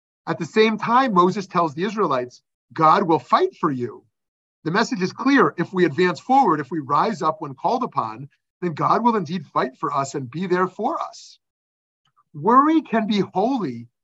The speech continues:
when it is about something profound and warranted. It can be channeled, refined,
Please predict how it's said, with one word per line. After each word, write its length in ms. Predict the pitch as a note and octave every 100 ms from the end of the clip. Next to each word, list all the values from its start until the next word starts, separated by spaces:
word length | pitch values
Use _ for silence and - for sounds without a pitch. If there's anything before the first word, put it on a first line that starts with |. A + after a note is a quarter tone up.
| _ -
when 160 | F3
it 100 | G3+
is 120 | G3+
about 340 | G3 F#3 F#3+ -
something 380 | G3+ G3+ D4+ C4
profound 580 | A#3 - C#3 D3 G3+
and 180 | F#3 B2+
warranted. 520 | B2 C#3+ A#3 - A#2+ _ _ _ _ _ -
It 100 | F#3
can 140 | A3+
be 120 | G#3+ G3+
channeled, 680 | - F#3 F#3 B3 E3 - _ _ _ _ -
refined, 760 | E3+ - E3+ E3 A3+ C#3 A#2